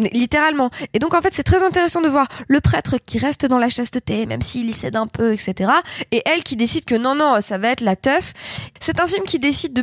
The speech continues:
punir son personnage féminin, qui est donc le personnage jouisseur. Tu vois, vraiment, excusez-moi d'utiliser ce genre de mot-là, mais qui est donc un personnage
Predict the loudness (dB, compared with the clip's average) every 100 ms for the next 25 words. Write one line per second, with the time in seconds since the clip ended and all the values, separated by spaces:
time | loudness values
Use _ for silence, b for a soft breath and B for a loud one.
0 | -2 -4 0 0 -2 -2 -4 -2 -2 -2
1 | -2 0 -2 -2 -2 -2 -4 b b b
2 | b b b _ -4 0 0 0 0 0
3 | 0 0 2 2 2 0 -2 0 0 0
4 | -4 -16 _ _ _ 0 0 0 -4 0
5 | 2 0 0 0 0 0 -2 -4 -4 -2
6 | -2 0 0 2 2 2 2 0 -4 B
7 | B -2 0 0 -2 -6 B B 0 0
8 | 0 0 2 0